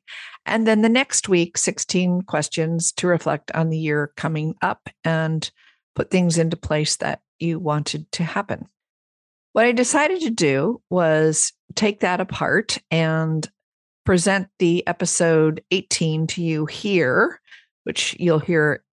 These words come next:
in just a moment, and have you just reflect on this year that has just gone by, which as I record this, will be the year twenty twenty-two. So you're gonna be thinking back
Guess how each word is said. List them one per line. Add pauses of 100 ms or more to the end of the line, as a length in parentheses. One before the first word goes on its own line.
in
just
a
moment, (560)
and
have
you
just
reflect
on
this
year
that
has
just
gone
by,
which
as
I
record
this, (800)
will
be
the
year
twenty
twenty-two. (640)
So (380)
you're
gonna
be
thinking
back